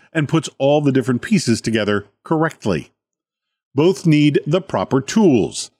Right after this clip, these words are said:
These are what allow the pieces to be shaped and fastened together in the right places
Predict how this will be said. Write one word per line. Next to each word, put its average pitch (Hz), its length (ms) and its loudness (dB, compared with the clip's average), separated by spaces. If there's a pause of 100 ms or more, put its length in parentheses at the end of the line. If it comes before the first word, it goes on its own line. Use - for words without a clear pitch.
(300)
These 175 360 2
are 165 80 0
what 156 160 2
allow 160 260 0
the 165 140 0
pieces 156 480 0
to 147 100 -4
be 117 140 2
shaped 202 420 -4
and 190 160 0
fastened 170 460 -2
together 151 340 0
in 120 160 -2
the 104 100 0
right 175 300 -2
places 190 480 0